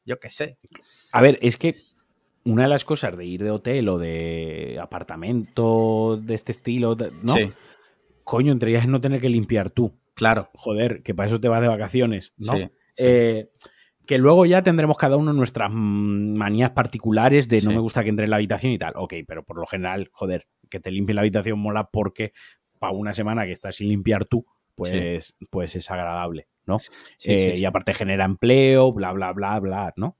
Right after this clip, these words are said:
Speaker 2: Todo lo
Speaker 1: Sí.
Speaker 2: que, todo lo que va detrás.
Speaker 1: Claro, es que
Speaker 2: Pero
Speaker 1: esto
Speaker 2: sí.
Speaker 1: ahora, ahora, vale, ahora no te limpian la habitación, cincuenta por ciento de la plantilla a tomar por culo.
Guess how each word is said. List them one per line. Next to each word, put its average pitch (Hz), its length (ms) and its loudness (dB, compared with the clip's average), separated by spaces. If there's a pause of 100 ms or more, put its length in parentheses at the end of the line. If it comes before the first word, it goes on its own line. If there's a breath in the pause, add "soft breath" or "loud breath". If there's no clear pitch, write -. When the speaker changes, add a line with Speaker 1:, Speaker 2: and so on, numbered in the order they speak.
Speaker 2:
Todo 101 220 2
lo 95 100 2
Speaker 1:
Sí. 92 60 -6
Speaker 2:
que, 90 260 -2
todo 101 140 0
lo 101 100 0
que 98 80 -6
va 92 160 -4
detrás. 85 340 -12 (240 loud breath)
Speaker 1:
Claro, 143 160 8
es 143 40 0
que 151 220 8
Speaker 2:
Pero 107 100 6
Speaker 1:
esto 131 80 8
Speaker 2:
sí. 147 80 10
Speaker 1:
ahora, 151 240 10 (100)
ahora, 147 300 8
vale, 135 340 6
ahora 139 240 4
no 139 400 4
te 135 100 2
limpian 127 300 2
la 127 60 2
habitación, 127 640 0
cincuenta 113 340 -2
por 123 480 0
ciento 123 200 0
de - 20 2
la 117 80 0
plantilla 120 360 0
a 135 60 -6
tomar 110 240 -2
por 104 180 -4
culo. - 280 -8